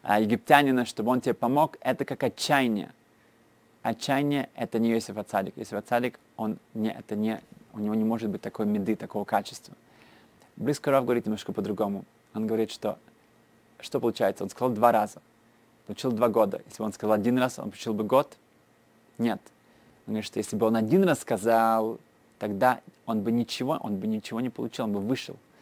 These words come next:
Потому что нужно делать иштадлут, нужно делать старания, нужно стараться как-то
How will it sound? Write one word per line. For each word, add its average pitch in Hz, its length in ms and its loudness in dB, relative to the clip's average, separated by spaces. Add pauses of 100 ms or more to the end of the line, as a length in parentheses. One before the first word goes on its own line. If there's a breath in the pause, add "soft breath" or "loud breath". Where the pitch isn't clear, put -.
(180 soft breath)
Потому - 140 -14
что - 160 -6
нужно 131 360 4
делать 127 380 6
иштадлут, 143 600 0
нужно 113 260 -4
делать 113 220 0
старания, 139 480 2
нужно 107 240 -10
стараться 123 360 -2
как-то - 380 -4